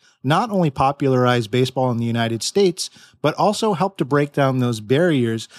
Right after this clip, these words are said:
that eventually brought baseball together under one flag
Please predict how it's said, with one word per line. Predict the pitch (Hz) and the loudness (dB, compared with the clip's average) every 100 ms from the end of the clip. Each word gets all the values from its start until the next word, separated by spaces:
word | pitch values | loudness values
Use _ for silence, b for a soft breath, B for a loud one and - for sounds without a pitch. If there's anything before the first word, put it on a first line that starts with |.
| B - | B -2
that | 135 147 | -2 0
eventually | 135 147 165 202 196 | 0 0 -2 -2 -4
brought | 139 127 135 139 131 110 | -2 0 2 2 0 -2
baseball | 135 127 - 131 | 0 0 0 0
together | 131 113 123 131 127 - | 0 -4 0 2 0 0
under | 131 131 123 | 0 2 2
one | 120 127 139 135 | 2 0 0 -2
flag | - 127 120 117 113 | 0 2 2 0 -4